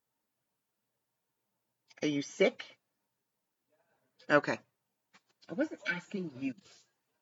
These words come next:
Okay, so let's see what we got. Nothing here seems to be jumping out at me. Horse diapers?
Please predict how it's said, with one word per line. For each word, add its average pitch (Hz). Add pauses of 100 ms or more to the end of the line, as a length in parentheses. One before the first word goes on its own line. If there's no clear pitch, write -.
(1200)
Okay, 190
so 160
let's 156
see 160
what 85
we 92
got. -
Nothing 190
here 165
seems 117
to 78
be - (1080)
jumping 160
out 135
at 127
me. 127
Horse 170
diapers? 196